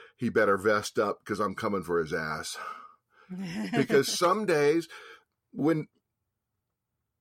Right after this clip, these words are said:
Speaker 1: I'm also sober thirty years, which takes a certain amount of accepting of faith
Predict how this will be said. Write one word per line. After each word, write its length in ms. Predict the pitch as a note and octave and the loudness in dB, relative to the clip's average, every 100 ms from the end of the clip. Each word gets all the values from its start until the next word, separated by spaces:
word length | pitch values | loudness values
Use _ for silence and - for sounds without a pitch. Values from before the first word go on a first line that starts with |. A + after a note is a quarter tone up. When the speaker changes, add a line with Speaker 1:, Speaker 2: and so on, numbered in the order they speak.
| _ - | _ -2
Speaker 1:
I'm 140 | D3+ | 2
also 260 | D#3+ E3 C#3 | 4 2 2
sober 360 | B2 C3+ A#2+ A2+ | 4 4 6 4
thirty 300 | A#2 G#2 G2 | 2 2 2
years, 260 | F#2+ F2+ | -2 -2
which 180 | G2 - | -6 -6
takes 280 | - A2+ - | -2 -2 -2
a 60 | |
certain 320 | G#2 - B2 A2 | -4 0 0 0
amount 240 | G#2+ G#2 | 0 0
of 60 | G2 | -2
accepting 680 | - - A2+ G#2 - F#2 | -4 -4 -2 -2 -2 -4
of 120 | F2 | -4
faith 440 | - E2+ A1+ - | -6 -6 -8 -12